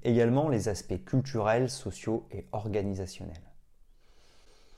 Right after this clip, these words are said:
Mettre en œuvre un bon cadre de travail est essentiel pour promouvoir le bien-être des employés, accroître la productivité et réduire le turnover. Ensuite, un environnement positif attire les talents,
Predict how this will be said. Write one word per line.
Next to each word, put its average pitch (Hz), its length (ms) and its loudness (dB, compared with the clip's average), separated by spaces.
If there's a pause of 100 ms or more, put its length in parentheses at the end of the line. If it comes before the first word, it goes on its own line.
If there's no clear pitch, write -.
(340)
Mettre 139 340 4
en 143 100 6
œuvre 139 280 4
un 92 120 -6
bon 123 280 8
cadre 117 380 6
de 85 100 -2
travail 131 440 6
est 98 160 0
essentiel 120 540 0
pour - 180 -2
promouvoir 120 560 4
le 87 120 0
bien-être 113 560 0
des 92 180 -2
employés, 117 520 0 (520)
accroître 139 600 2 (220)
la 92 120 -12
productivité 120 840 4
et 107 80 2
réduire 113 380 2
le 101 140 -4
turnover. 95 400 -8 (1160)
Ensuite, 135 560 4
un 98 140 -2
environnement 98 560 0 (140)
positif 120 760 2
attire 123 340 2
les 98 160 2
talents, 120 340 2